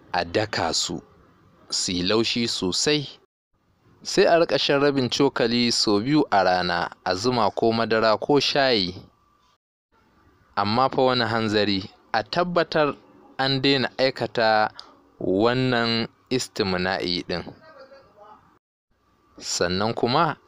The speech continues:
in kana da iyali, ka yawaita jima'i sosai a daidai lokacin da ake amfani da wannan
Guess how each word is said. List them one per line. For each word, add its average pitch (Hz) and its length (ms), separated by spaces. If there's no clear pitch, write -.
in 113 160
kana 117 320
da 90 160
iyali, 87 520
ka - 160
yawaita 92 520
jima'i 87 580
sosai 123 680
a 92 120
daidai 143 360
lokacin 127 540
da 110 380
ake 117 420
amfani 92 680
da 90 200
wannan 120 640